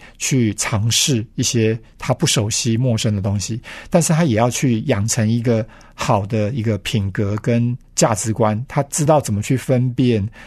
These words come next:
是非对错的这个良心。好，这个有时候我们可能却会忽略掉了。好，进入到第五个阶段哦，这个阶段呢，是子女开始进入到青少年的阶段。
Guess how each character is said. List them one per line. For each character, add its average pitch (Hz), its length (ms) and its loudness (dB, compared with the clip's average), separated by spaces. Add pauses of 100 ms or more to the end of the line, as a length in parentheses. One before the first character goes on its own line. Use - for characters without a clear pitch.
(140)
是 127 320 0
非 104 300 0
对 107 240 0
错 - 320 -4
的 139 100 -10
这 123 160 -4
个 98 120 -2
良 107 340 -4
心。 101 280 -4 (380)
好， 123 60 -8
这 180 140 0
个 175 80 6
有 107 80 2
时 - 120 -2
候 113 140 2
我 98 140 0
们 104 180 -2
可 - 140 -4
能 101 200 -2 (400)
却 - 180 0
会 113 180 0
忽 113 280 -2
略 107 200 2
掉 117 220 -4
了。 180 120 -12 (800)
好， 110 160 -2
进 196 180 2
入 202 80 6
到 185 160 6
第 180 240 0
五 98 140 0
个 101 140 -4
阶 113 260 -2
段 113 320 0
哦， - 140 -8
这 - 100 -2
个 160 80 4
阶 143 220 2
段 139 220 2
呢， 113 180 2 (400)
是 120 360 2 (540)
子 - 180 0
女 135 200 2
开 123 200 -2
始 - 120 -4
进 120 180 -2
入 107 100 2
到 104 140 0
青 113 380 -2
少 110 260 -4
年 135 180 -8
的 147 80 -10
阶 127 220 -8
段。 147 180 -10